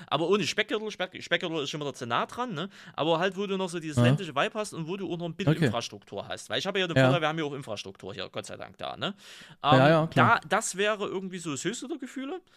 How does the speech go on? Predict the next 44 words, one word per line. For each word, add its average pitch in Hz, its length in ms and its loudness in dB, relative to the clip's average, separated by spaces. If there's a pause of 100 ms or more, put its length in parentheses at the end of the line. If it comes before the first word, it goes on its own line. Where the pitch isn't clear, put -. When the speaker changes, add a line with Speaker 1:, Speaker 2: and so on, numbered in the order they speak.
(220)
Speaker 1:
Aber 156 260 0
auch 180 100 0
Speaker 2:
Mhm. 127 80 6
Speaker 1:
da 196 300 6
wäre 190 220 2
ich 185 260 -4
echt - 280 -6
so 185 140 -2
ein, 180 140 -4
so 160 100 -4
ein 156 180 -2
Mimi-, 247 460 -6
so 147 100 -4
eine 160 120 -2
Mimose, 190 520 -2
muss 233 200 -8
ich 202 80 -14
ganz 190 180 -8
ehrlich 180 240 -2
sagen. 175 360 -2 (280)
Das 123 140 -12
würde 196 100 -2
ich 156 80 -6
mir 175 100 -4
zehnmal 214 520 0
überlegen, 196 480 0 (200)
würde 160 220 0
da 143 140 0
zehnmal 202 460 0
vorbeikommen, 151 520 4
Speaker 2:
Ja. 139 60 -2
Speaker 1:
würde 160 140 -2
mir 156 120 -2
das 147 220 -6
anschauen, 190 440 0
würde 160 140 -2
irgendwie 170 300 -4
erstmal - 340 -4
irgendwie 170 300 -6
versuchen, 165 320 -6
den 143 240 -6
Vibe 170 240 4
zu 202 160 -4
spüren, 208 420 -2